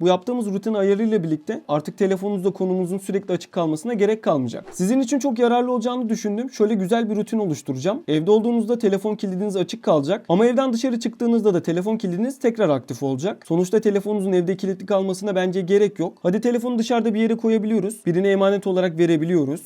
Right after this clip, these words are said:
Bu yüzden dışarıda kilitli kalması tabii ki önemli ama bence evde çok önemli değil. Bu rutinimizi oluşturabilmemiz için de artıya tıklıyorum ve eğer diyorum, arama kısmına Wi-Fi yazıyorum.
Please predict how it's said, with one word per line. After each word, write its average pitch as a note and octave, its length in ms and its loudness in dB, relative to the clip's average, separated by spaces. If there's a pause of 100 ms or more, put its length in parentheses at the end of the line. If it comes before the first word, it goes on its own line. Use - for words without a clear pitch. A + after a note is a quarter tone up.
(120)
Bu F3+ 100 2
yüzden G3 260 2
dışarıda G3+ 380 2
kilitli G#3 320 -6
kalması E3 400 0
tabii E3 260 0
ki A3+ 100 -2
önemli E3+ 500 2
ama F#3 200 4
bence F#3+ 240 4
evde F#3 220 4
çok E3+ 200 -2
önemli D#3 380 0
değil. D#3+ 200 2
Bu D3+ 120 0
rutinimizi G#3 420 -2
oluşturabilmemiz G3+ 720 -2
için G3+ 180 -6
de E3+ 60 0
artıya D3 300 -2
tıklıyorum A3 580 -4
ve C#3 160 -4
eğer F3+ 360 2
diyorum, A3 380 0
arama F#3+ 300 2
kısmına G#3 300 -4
Wi-Fi D#3 440 0
yazıyorum. G#3 540 0